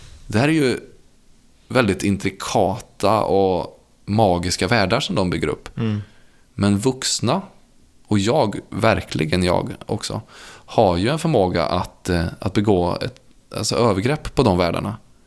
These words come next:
Speaker 1: Att bara säga, "Städa bort det där." Eller att bara gå in själv och rasera det.
Speaker 2: Mm.
Speaker 1: Pang, pang, pang, in i, in i liksom en, ja, på, var sak har sin plats och så
Speaker 2: Mm.
Speaker 1: vidare.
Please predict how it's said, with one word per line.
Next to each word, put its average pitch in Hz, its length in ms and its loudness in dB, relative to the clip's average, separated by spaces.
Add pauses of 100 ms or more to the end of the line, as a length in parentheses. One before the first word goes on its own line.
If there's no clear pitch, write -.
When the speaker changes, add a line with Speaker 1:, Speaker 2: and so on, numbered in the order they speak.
(260)
Speaker 1:
Att - 180 -4
bara 95 220 4
säga, 90 320 0 (520)
"Städa 131 420 0
bort 131 280 -2
det 92 80 0
där." - 280 -2 (580)
Eller 101 200 2
att 101 160 0
bara 95 180 4
gå 95 160 2
in 87 100 0
själv 123 480 -2
och 98 180 0
rasera 95 600 0
det. 165 120 -4 (280)
Speaker 2:
Mm. 110 260 -2 (600)
Speaker 1:
Pang, 127 240 -2
pang, 110 260 0
pang, 98 380 -2
in 104 260 0
i, 90 420 0 (1200)
in 107 240 4
i 92 100 0
liksom 87 340 -2
en, 80 280 -6 (100)
ja, 90 200 -4 (520)
på, 101 160 0 (760)
var 117 260 4
sak 101 260 0
har 101 60 2
sin 82 220 0
plats - 320 -4
och 117 60 -4
så - 100 -4
Speaker 2:
Mm. 117 120 0
Speaker 1:
vidare. - 160 -4